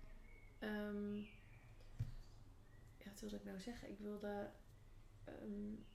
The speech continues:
zeggen dat jij van, eh, dan blijft het maar alternatief. Zeg maar, in hoeverre zie je daarin, eh,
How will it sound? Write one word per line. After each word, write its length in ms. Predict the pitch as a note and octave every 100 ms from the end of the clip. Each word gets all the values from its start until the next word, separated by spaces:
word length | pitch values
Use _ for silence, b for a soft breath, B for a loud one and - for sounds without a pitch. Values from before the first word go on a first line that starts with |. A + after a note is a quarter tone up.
| - - - - -
zeggen 300 | G#3+ A3 A#3
dat 120 | G#3+ G#3
jij 140 | G#3+
van, 160 | A3 G#3
eh, 160 | - G3+ -
dan 220 | G#3 G3
blijft 340 | G3+ G#3 G#3+
het 120 | G#3+
maar 260 | G#3 G3 F#3+
alternatief. 760 | G#3 G#3 - F#3+ - A3+ -
Zeg 160 | - -
maar, 120 | -
in 80 | G3+
hoeverre 400 | G#3+ A3 A3 G#3
zie 220 | - G#3+
je 320 | G#3 G3 F#3+ F#3+ B B B B -
daarin, 760 | G3 G3 - G3+ G3 G3 G3 - - - - - - - - - - -
eh, 100 | -